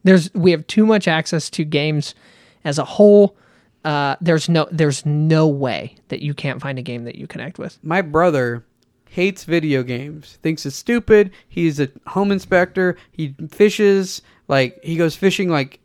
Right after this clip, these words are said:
Speaker 2: every weekend.
Speaker 1: All
Speaker 2: He,
Speaker 1: the time.
Speaker 2: he golfs.
Speaker 1: He smokes, not, not cigars. I mean, just smokes meat for fun. Like,
Speaker 2: Yeah, he is as outdoorsy as it gets. I mean, not as it gets, but he's,
Speaker 1: Pretty much.
Speaker 2: he's outdoorsy. He's my exact opposite.
Speaker 1: Yes.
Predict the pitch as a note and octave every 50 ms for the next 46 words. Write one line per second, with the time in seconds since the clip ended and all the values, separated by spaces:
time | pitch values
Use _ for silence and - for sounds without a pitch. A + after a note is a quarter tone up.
0 | _ - G3+ F#3 G#3+ G#3+ F#3+ F#3 F#3+ F#3 F3+ G3 F3+ F3 F3 D#3+ - - D3+ D3
1 | C#3+ C#3+ C3+ - C#3 B2 A#2+ D#3 F3 D#3 D#3 F3+ F3 F3+ F3+ F#3 F3+ - - -
2 | - A3 G#3+ F3+ - - - G3 G3 G3+ G3+ F#3+ F#3+ - - - - - _ _
3 | _ - F#3 F#3 F3+ G3+ - - G3+ G3+ G#3+ G#3+ F3 - _ - F#3+ - - -
4 | G#3+ F#3+ G#3 F3 - G3+ G3+ G3+ F#3+ - - F#3+ - - - - G#3 G#3+ G#3 -
5 | - - G#3 F#3 D#3 - - _ - - F#3 D3+ - F#3 E3 C#3 B2 - F3+ -
6 | _ E3 D3 F3 A3+ A#3 F3 C3+ C3 A#2+ - - - - - - A3+ B3+ B3+ F#3
7 | G#3 A#3+ - - F#3 F#3 F#3+ E3 - - F#3 G3 G#3 F#3+ F3+ G3+ G3 G3 G3+ G3+
8 | E3 F#3+ G3 F#3 F#3 E3 D3 D#3+ D3+ D3 E3 E3+ E3+ D#3+ - F3+ G3 G3+ F#3+ F#3
9 | F3+ E3+ D#3+ - E3+ E3+ E3 D#3+ D3 C3+ C#3 A#2 A#2+ B2 A#2+ A#2 - - C#3 D3+
10 | F3 G3+ F#3 D#3 C#3 C#3 C3+ B2 A2+ G3+ G3 F#3 A3+ A#3 A3 F#3 G3 G#3 G#3 G#3+
11 | G#3 - - G#3+ G3+ G3 B2+ G3 G#3+ A#3+ A3 F#3+ G#3+ G#3 G3 F3+ D#3 D3 C#3 C3
12 | D3 C#3 D3 D3 - C#3+ C#3 C3+ C3+ - C3+ - C3 B2+ - - E3+ E3+ E3 E3
13 | - - - -